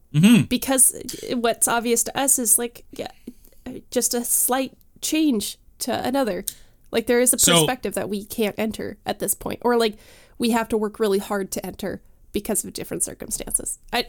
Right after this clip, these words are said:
Speaker 2: I have, whew.
Speaker 1: Sure. So we're gonna talk about three hundred later in the three hundred episode, but as an aside, this will thematically fit into Tom's Mediterranean block.
Speaker 2: <laughs>
Speaker 1: And it was fun learning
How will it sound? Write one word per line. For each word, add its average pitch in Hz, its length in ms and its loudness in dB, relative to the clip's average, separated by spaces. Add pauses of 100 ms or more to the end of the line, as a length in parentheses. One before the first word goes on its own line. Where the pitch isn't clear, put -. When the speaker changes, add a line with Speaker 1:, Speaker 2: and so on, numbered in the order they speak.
Speaker 2:
I 247 120 0
have, 226 280 -2 (160)
whew. 453 200 6 (340)
Speaker 1:
Sure. 101 260 -6 (440)
So 175 360 6
we're 180 140 6
gonna 202 140 8
talk 190 200 4
about 160 240 4
three 151 140 4
hundred 135 240 4
later 123 260 4
in 113 80 2
the 107 80 -2
three 117 180 0
hundred 101 200 0
episode, 98 440 -2
but 110 200 -6
as 139 240 6
an 135 60 2
aside, 120 380 4
this 107 160 4
will 143 240 8
thematically 143 880 4
fit 131 220 4
into 117 260 2
Tom's 123 440 4
Mediterranean 113 720 2
block. 95 320 0
Speaker 2:
<laughs> 640 60 6 (340)
Speaker 1:
And 147 80 6
it - 140 4
was 165 260 8
fun 190 340 6
learning 147 540 6